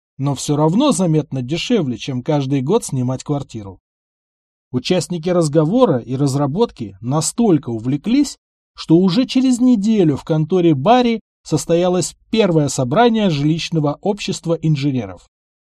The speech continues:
на которое были приглашены коллеги, невзирая на специализацию – строители, путейцы, электротехники.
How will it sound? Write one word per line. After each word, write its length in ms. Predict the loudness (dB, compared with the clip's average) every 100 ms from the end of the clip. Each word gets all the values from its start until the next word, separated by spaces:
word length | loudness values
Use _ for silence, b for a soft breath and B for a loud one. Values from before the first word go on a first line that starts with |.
| _
на 180 | -2 -2
которое 480 | 0 -2 2 4 4
были 280 | 2 0 0
приглашены 640 | 0 0 0 0 0 -2
коллеги, 580 | -2 -2 -2 -2 -2 -4 -4
невзирая 640 | -4 -2 0 0 2 0
на 160 | 0 -4
специализацию – 1200 | -4 -6 -2 -2 2 2 2 0 -2 -14 -18 -20 _
строители, 640 | -18 -4 0 2 0 -4 -6
путейцы, 680 | -8 -6 0 0 0 -4
электротехники. 920 | -4 -4 -4 -4 -2 -4 -6 -10 -12